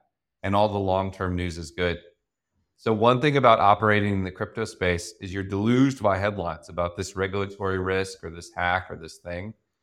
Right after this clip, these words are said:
But if you step back and look at where crypto is today versus where it was a few years ago,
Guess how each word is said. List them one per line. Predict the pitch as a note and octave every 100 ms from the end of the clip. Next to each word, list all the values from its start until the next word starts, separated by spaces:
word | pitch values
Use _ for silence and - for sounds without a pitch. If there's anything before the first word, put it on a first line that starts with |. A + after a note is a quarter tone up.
| _ _ G#2
But |
if | G2+
you | G2
step | F#2+ - A#2 B2 -
back | G2 F#2+ F#2
and | F2 F2
look | G2+
at | - - -
where | G2+ A#2+
crypto | A#2 C3 A2+ G#2
is | G2+ -
today | - F2+ F2+ A2+
versus | G#2 G2 F2+ F2+
where | F2 F#2+
it | G2+
was | F#2 F2+ F2
a |
few | - - G2+
years | F#2+ F#2+ G2+
ago, | A2 A#2+ C3+ D3+